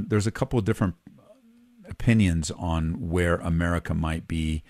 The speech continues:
in prophecy. Uh, I believe that America's, the United States of America, th-, to be exact, is not really a key player in prophecy, that they're not mentioned specifically.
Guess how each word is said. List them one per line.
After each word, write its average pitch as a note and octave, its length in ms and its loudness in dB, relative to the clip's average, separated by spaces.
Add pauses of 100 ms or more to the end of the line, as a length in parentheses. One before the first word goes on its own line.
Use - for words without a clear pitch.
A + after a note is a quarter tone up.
(340)
in E2 580 0 (320)
prophecy. E2 800 0 (400)
Uh, E2 300 0 (180)
I G#2 200 2
believe F2 640 2
that F2 240 0 (100)
America's, F#2 580 0
the F2+ 440 -2
United F#2 420 2
States G#2+ 400 0
of E2+ 100 0
America, E2+ 460 0
th-, D#2 260 -6
to - 100 -8
be E2 160 -4
exact, E2+ 540 -2 (380)
is F2+ 140 2
not G#2 200 8
really A#2+ 300 6
a F2+ 80 2
key - 240 0
player G2+ 460 2
in D#2+ 240 -2
prophecy, D2+ 640 -4
that D#2 180 -6
they're F2 100 0
not F#2+ 300 0
mentioned F2+ 680 2
specifically. G2 840 -2